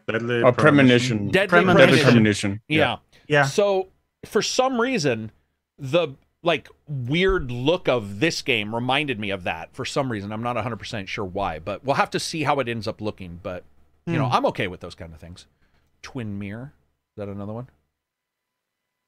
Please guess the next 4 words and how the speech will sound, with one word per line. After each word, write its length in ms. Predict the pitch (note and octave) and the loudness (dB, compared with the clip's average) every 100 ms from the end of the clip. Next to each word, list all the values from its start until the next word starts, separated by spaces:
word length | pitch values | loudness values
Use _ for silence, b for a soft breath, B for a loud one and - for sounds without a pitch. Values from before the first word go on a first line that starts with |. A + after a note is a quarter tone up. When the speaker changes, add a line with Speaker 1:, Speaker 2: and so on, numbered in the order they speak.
| _ _ _ _ _ _ _ _ _ _ | _ _ _ _ _ _ _ _ _ _
Speaker 3:
Parasite 460 | C#3+ C3+ B2+ C3+ B2+ | -4 -2 0 -2 -2
is 100 | G#2 | -6
an 100 | G#2 | -8
anime. 440 | F#2+ A2 F#2+ F2 | -8 -8 -8 -10